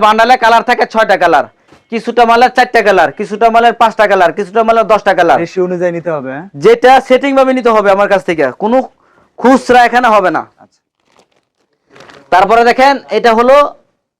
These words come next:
Speaker 1: <coughs> সুতি এসি কটন তুফান, তুফান, বন্ধু, খাদিজা, তারপর আর কি আছে, সাদিয়া, এগুলা সবই নিতে পারবেন। হাতায়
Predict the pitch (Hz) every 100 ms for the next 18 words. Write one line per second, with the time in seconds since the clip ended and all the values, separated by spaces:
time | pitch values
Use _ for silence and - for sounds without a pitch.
0 | - 202 208 117 _ _ _ _ _ -
1 | 240 240 269 277 254 247 262 247 - 277
2 | 294 - - _ _ _ - 277 226 254
3 | 160 - _ _ - - - _ _ _
4 | _ _ _ _ - 262 202 247 208 165
5 | - _ - 170 254 262 226 226 190 151
6 | - _ - 196 214 254 220 233 170 127
7 | _ _ _ _ _ _ _ _ _ 196
8 | 185 196 208 214 220 208 190 156 120 _
9 | _ _ _ - - - - 220 214 247
10 | 220 170 123 _ _ _ _ 180 214 240
11 | - 214 226 247 247 254 254 247 285 480
12 | 440 _ _ _ _ _ _ _ _ -
13 | 226 277